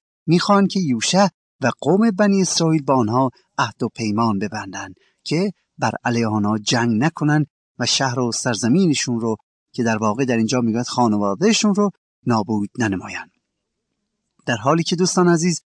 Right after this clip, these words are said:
زمین آنان را خدا به یهودیان بخشیده بود. از همه بدتر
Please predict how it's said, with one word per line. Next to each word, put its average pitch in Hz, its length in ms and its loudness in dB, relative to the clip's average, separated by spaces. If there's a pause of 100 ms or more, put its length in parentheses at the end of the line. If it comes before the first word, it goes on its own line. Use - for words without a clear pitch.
(140)
زمین 170 480 4
آنان 185 400 4
را 190 200 4 (260)
خدا 151 560 0
به 185 220 2 (120)
یهودیان 110 580 0
بخشیده 117 420 -2
بود. 135 220 -6 (500)
از - 180 -4
همه 233 220 6
بدتر 185 440 0